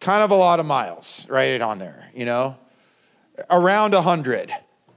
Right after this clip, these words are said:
No, it says an actual number, and you could follow, and you could go, "Okay, there you go." And you start realizing, "Oh, the exits are the miles from where the freeway started." Oh, wow, okay, cool. And you start tacking them off. You go, "Wow, okay, cool.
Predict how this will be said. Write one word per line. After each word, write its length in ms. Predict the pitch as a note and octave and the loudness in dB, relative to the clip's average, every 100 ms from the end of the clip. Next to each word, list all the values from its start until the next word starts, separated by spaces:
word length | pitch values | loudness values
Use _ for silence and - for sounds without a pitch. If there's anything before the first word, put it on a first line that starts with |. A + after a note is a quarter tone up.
| _ _ _ _ _ | _ _ _ _ _
No, 140 | E3+ | -2
it 60 | E3 | -2
says 260 | - G3 E3 | 0 0 0
an 80 | |
actual 400 | E3 E3+ - E3+ | -2 -2 -4 -6
number, 480 | D3 D#3+ C3+ A#2+ A2+ - - | -2 -2 -2 -4 -8 -16 -6
and 160 | D3+ E3+ | -2 -2
you 100 | E3+ | 0
could 160 | E3+ | -2
follow, 540 | F3 F#3 F3 C#3 A#2+ A#2 | 0 2 4 2 -2 -8
and 140 | C#3+ | -12
you 80 | C3+ | -10
could 140 | D3 | -4
go, 200 | C#3 C3+ | 2 2
"Okay, 280 | D3 D3 C3 | 2 0 -4
there 140 | B2 C#3+ | -4 -6
you 80 | |
go." 140 | C#3 B2+ - | -6 -8 -6
And 100 | D3+ | -4
you 60 | D#3 | -2
start 180 | - D#3 | 0 2
realizing, 440 | D#3+ D#3+ D3 C#3 - | 4 2 2 -6 -2
"Oh, 260 | F3 E3+ - B2+ | 0 0 -4 -2
the 220 | E3 - | -2 -2
exits 400 | F#3 - D3 - | -8 -6 -4 -2
are 80 | C#3+ | -2
the 100 | C#3+ | 0
miles 460 | D3 E3+ C3+ C3+ | 0 2 0 -4
from 400 | - D3+ C#3+ C#3 | -6 -8 -8 -6
where 180 | C3 C#3+ | -2 0
the 80 | D3 | 0
freeway 320 | F#3+ F#3+ B2+ | -2 0 -2
started." 440 | - C#3 A#2 G#2+ - _ _ _ _ _ _ | -2 -4 -4 -8 -16 _ _ _ _ _ _
Oh, 200 | F#3+ F#3+ | 2 2
wow, 440 | B2+ C#3+ E3+ C#3 B2 | 0 -2 0 0 -2
okay, 280 | E3+ C#3 | -4 -6
cool. 460 | C#3+ F#3 F#3 D3 G2+ - - | -4 -2 0 0 -2 -12 -8
And 80 | D#3 | -6
you 60 | |
start 240 | D#3 F3 C#3+ | -2 -4 -2
tacking 320 | D#3+ D#3 F3 | -6 -6 -6
them 100 | D3+ | -2
off. 180 | D#3+ D#3 | -2 -2
You 80 | C#3+ | -6
go, 60 | |
"Wow, 280 | D#3 E3+ D#3+ | -4 -2 -2
okay, 240 | E3+ F3 D3+ | -2 -4 -4
cool. 340 | F3 F3+ | 0 0